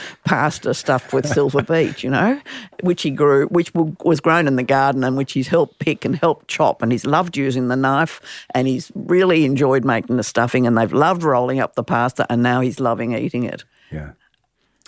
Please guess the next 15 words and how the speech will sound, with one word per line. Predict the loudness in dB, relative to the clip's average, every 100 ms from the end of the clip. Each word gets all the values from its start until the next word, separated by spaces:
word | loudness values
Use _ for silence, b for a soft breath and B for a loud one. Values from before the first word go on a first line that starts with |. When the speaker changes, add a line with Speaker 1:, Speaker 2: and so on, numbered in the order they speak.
| _
Speaker 1:
So | 0 2
what, | 2 -2 -18 _
is | -2 2
there | 2
a | 2
thing | 0 0 2 0 -4
that | -2 -2
you | 0 -2
think | -4 -2 0 0
that | -4 -6
people | -2 -2 0
misunderstand | -4 -2 -4 -4 -4 -2
about | -2 -2
you | -4 -4
or | -2 -4